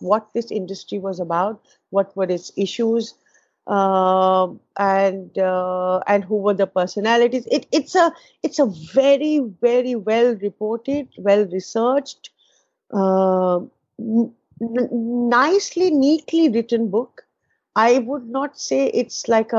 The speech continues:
uh, like a page turner. It's not a, it's not very pacey. It's not, given the subject, I would have liked it to be a little more, uh, mm, uh, uh, the writing style to be different. But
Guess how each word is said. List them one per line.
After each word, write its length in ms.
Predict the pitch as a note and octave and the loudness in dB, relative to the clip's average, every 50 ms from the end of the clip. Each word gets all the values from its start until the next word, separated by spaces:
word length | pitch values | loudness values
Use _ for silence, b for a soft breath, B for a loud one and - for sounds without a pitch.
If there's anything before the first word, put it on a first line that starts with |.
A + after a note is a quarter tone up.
| G#3+ G#3+ G#3 G3+ - | 4 4 4 2 0
uh, 500 | - F#3+ F#3 F3+ F3 F3 E3+ E3+ E3 E3 - - | -4 -6 -4 -4 -4 -4 -4 -4 -6 -6 -6 -6
like 160 | - F#3 - | -6 -6 -6
a 40 | - | -4
page 440 | _ - G#3+ A3 A#3 G#3+ - - | _ 4 4 4 4 2 -2 0
turner. 460 | - B3 A#3+ A#3 A#3+ B3+ C4+ D4 D#4+ E4 _ b b b b b b b | 2 2 4 4 4 2 0 0 -2 -4 _ b b b b b b b
It's 160 | - - - | -14 -6 -4
not 160 | A#3 A#3 A3+ | -2 0 2
a, 400 | A3 G#3+ G#3 G3+ G3 A#2 D#2 D2 A1+ G#1+ A1+ G#1+ B1 | 4 4 2 2 -2 -4 -8 -8 -10 -10 -8 -4 -2
it's 220 | G#3+ G#3 - - - | -2 -2 -4 -2 -2
not 160 | G3 G3+ F#3 | -2 0 0
very 200 | F#3+ F#3 F3+ F#3+ | 2 0 0 0
pacey. 600 | - - A3+ A3+ A3+ A3+ - - A#3 A3+ A3 G#3+ | 2 4 4 4 4 2 0 -2 0 0 0 0
It's 180 | G3+ - - | -2 -4 -6
not, 240 | - G3+ G3 G3 - _ _ _ - G3 - - | -4 -4 -4 -6 -8 _ _ _ -14 -12 -4 2
given 240 | G#3+ A3+ A3 A#3 | 2 4 4 4
the 80 | A#3 B3+ | 2 2
subject, 500 | B3 - G#3 F3+ E3 - A#3 A3 G#3 - | 4 4 2 2 2 2 2 2 2 2
I 100 | F#3+ F3+ | 2 2
would 180 | F3+ F#3+ F#3+ G3+ | 2 2 2 0
have 120 | G3+ F#3 | 0 0
liked 320 | F#3 F3+ E3+ E3+ - _ - | 2 2 2 2 0 _ -6
it 160 | G3 - - | -8 -6 -6
to 100 | - G3 | -8 -4
be 140 | E3+ F#3+ F#3 | 0 2 2
a 80 | F3+ | 2
little 360 | F3+ F3+ F#3 F#3 F3 G3+ G3 G3 | 2 2 0 0 0 0 0 0
more, 400 | G3 G3 G3 G3 G3 F#3+ F3 - | 2 2 4 4 4 2 0 -2
uh, 280 | - E3 D#3+ D#3 D3+ D3+ D3 _ _ _ _ _ _ _ _ _ _ _ _ _ - - | -4 -6 -6 -6 -8 -10 -14 _ _ _ _ _ _ _ _ _ _ _ _ _ -12 -8
mm, 400 | F3 E3+ D#3+ D#3 C#3 C3+ B2+ G2+ | -6 -4 -4 -4 -4 -2 -2 -2
uh, 640 | F#2 F#2+ G2+ G2 F#2 E2 D2+ C#2 G#1+ G1+ - - - | 0 0 -2 -2 -2 -2 -4 -4 -8 -8 -6 -4 -2
uh, 340 | E3+ E3 E3 E3 D#3+ D#3 - - - _ _ - - - | 0 0 0 -2 -4 -6 -8 -12 -20 _ _ -16 -14 -4
the 180 | - - G3 F3 | 0 4 4 6
writing 360 | F3 E3 E3+ E3+ - G3 G3+ | 6 6 4 2 0 -4 -4
style 440 | - - - F#3 E3+ F3 F3+ F3+ F3+ | -2 0 2 4 6 6 4 2 0
to 120 | F3+ F#3 E3+ | -2 -6 -6
be 120 | E3 F3 | -6 -6
different. 480 | D#3+ F3 E3+ - - F3+ F#3+ G#3 F#3 E3+ | -6 -8 -8 -6 -4 -4 -4 -4 -2 0
But 180 | F3+ E3+ E3+ | 0 0 0